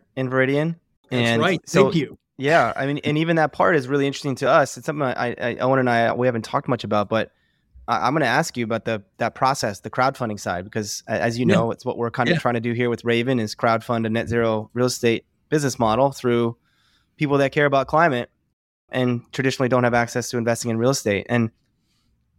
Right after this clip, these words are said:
Speaker 1: I would say, you know, when we talked about launching this company, like, are there enough people out there that are gonna invest in this? Are we sure? And I told the story of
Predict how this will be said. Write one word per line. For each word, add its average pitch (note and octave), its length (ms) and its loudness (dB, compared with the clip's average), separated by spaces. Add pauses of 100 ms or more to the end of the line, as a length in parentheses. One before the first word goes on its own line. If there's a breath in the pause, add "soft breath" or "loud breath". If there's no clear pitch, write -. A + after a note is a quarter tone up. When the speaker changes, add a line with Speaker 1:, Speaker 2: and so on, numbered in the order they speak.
Speaker 1:
I C3+ 120 4
would D3 140 -2
say, C3+ 420 2
you C#3+ 100 -8
know, B2+ 140 -2
when C3 100 -2
we D3 100 -2
talked C#3+ 260 2
about B2 340 -2
launching B2 280 -4
this A#2+ 120 -6
company, A2 280 -4
like, G2+ 240 -10
are C#3 160 2
there D#3+ 160 2
enough C#3+ 220 0
people D3 240 -4
out D3+ 180 2
there D#3 140 2
that C3 140 0
are B2+ 60 0
gonna B2+ 240 -2
invest B2 380 0
in D#3 80 0
this? D#3+ 160 -2
Are B2+ 40 4
we A#2+ 60 2
sure? C#3 460 2
And B2+ 80 0
I D3+ 80 4
told F#3+ 240 0
the E3+ 80 -2
story D#3 440 4
of A#2+ 360 0